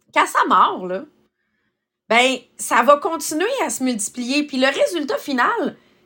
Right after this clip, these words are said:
il le verra jamais. <laughs> Parce que ça va juste continuer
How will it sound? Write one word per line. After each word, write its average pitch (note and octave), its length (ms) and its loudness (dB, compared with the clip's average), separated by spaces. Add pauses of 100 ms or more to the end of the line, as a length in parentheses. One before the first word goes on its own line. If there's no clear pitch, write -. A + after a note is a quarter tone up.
(160)
il D4 200 6
le A#3+ 40 0
verra B3+ 680 4 (220)
jamais. C4 500 0 (440)
<laughs> - 480 -14
Parce A#3 200 2
que B3+ 100 2
ça A#3+ 180 6
va B3+ 180 2
juste G4 420 -2
continuer D#4 920 2